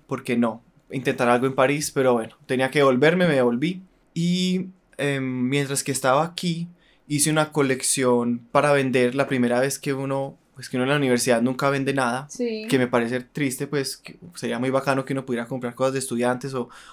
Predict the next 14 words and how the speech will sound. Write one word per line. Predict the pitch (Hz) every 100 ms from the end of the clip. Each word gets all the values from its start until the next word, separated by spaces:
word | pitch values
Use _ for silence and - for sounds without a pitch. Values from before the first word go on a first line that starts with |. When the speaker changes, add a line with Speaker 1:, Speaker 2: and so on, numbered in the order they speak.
| -
Speaker 1:
uno | 131 131
como | 147
estudiante | 135 139 123 120
capitalizar | 147 135 123 117 113 117
algo | 127 131
de | 143
todo | 135
lo | 131
que | 143 139
hace. | 131 147 _ _
Y | - 185
al | 175
mismo | 165 160 175
tiempo | 185 165 170 165 165